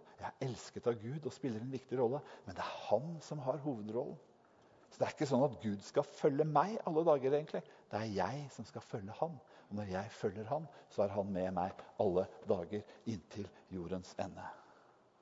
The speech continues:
Og derfor så er det her veddemålet ganske svært, for det er en kostnad ifølge Jesus å ikke følge hans ord også. Og samtidig så kan vi stille spørsmål om det er sant.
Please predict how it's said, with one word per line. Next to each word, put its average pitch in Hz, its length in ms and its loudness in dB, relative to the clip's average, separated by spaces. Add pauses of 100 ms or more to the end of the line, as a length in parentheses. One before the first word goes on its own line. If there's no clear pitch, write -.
(240)
Og 110 100 6
derfor 185 240 10
så 302 80 12
er 180 240 12
det 185 140 12
her 190 240 12
veddemålet 120 500 10
ganske 185 240 0
svært, 349 320 0
for - 80 10
det 170 140 12
er 135 100 8
en 175 160 -2
kostnad 185 560 6
ifølge 170 380 8
Jesus 165 260 4 (240)
å - 80 0 (160)
ikke 262 460 2 (420)
følge 139 300 8 (340)
hans 117 300 0 (180)
ord 107 220 -2 (100)
også. - 300 -8 (720)
Og - 80 -2
samtidig 214 640 12 (500)
så 160 140 10
kan 160 100 12
vi 170 80 8
stille 139 320 8
spørsmål 117 460 2
om 160 80 0 (100)
det 170 300 2
er - 260 -2
sant. 339 300 -6